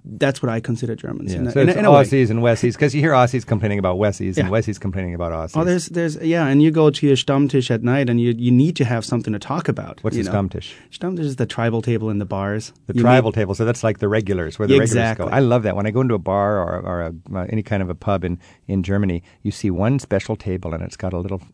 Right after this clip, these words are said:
Speaker 2: flag on it, and it says Stammtisch. And you
Speaker 1: Yeah.
Speaker 2: just, I
Speaker 1: It's
Speaker 2: always get
Speaker 1: reserved
Speaker 2: that.
Speaker 1: for
Speaker 2: I
Speaker 1: the
Speaker 2: think
Speaker 1: locals.
Speaker 2: if you ever get invited to the Stammtisch, it's quite a nice thing.
Speaker 1: Yeah, and you often do as a, as an American.
Speaker 2: Hey, let's talk to our calls. We've got Marcia on the line in Marysville, Washington. Marcia, hello.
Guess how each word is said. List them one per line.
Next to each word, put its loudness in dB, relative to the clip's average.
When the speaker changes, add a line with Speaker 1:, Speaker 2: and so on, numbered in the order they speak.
Speaker 2:
flag -6
on -6
it, -8
and -8
it -16
says -12
Stammtisch. -12
And -4
you -2
Speaker 1:
Yeah. -8
Speaker 2:
just, -14
I -10
Speaker 1:
It's 0
Speaker 2:
always 2
get 0
Speaker 1:
reserved 2
Speaker 2:
that. -12
Speaker 1:
for -6
Speaker 2:
I -2
Speaker 1:
the 0
Speaker 2:
think 2
Speaker 1:
locals. -8
Speaker 2:
if -14
you 4
ever 4
get 2
invited -4
to -8
the -8
Stammtisch, -8
it's -20
quite -10
a -10
nice -10
thing. -12
Speaker 1:
Yeah, -4
and 4
you 6
often -2
do 6
as 0
a, 0
as 0
an 2
American. -2
Speaker 2:
Hey, -6
let's -6
talk -2
to -8
our -8
calls. -6
We've -4
got -2
Marcia 2
on -2
the -2
line -2
in -6
Marysville, -4
Washington. -2
Marcia, 2
hello. -4